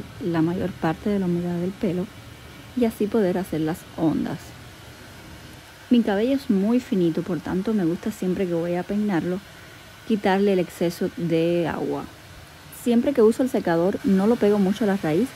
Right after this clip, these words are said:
y siempre lo mantengo desde arriba para evitar frizz.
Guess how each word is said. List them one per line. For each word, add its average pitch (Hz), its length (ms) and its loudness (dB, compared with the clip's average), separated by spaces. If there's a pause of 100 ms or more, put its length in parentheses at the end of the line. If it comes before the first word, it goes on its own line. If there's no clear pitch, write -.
(100)
y 190 80 2
siempre 196 400 4
lo 233 80 6
mantengo 185 580 6
desde 196 400 4
arriba 185 380 0 (480)
para 185 180 6
evitar 175 320 4
frizz. - 380 -2